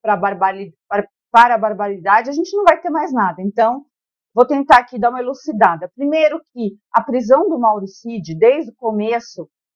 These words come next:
já a delação dele, já o próprio inquérito, eu já considero viciado, ilegal, inconstitucional,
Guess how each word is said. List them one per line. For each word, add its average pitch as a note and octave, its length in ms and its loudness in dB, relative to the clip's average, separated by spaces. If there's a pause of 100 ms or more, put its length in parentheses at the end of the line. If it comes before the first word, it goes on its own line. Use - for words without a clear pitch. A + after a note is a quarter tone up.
já G#3+ 280 6
a G3+ 40 -4
delação A#3+ 840 -4
dele, F#3+ 560 -2
já A3 480 0
o G3 60 -12
próprio C4+ 360 -6
inquérito, A3+ 480 -4
eu D4 140 -4
já C#4+ 160 -4
considero A#3+ 680 -2
viciado, A3 680 -2
ilegal, G#3 580 -2
inconstitucional, A3+ 960 -6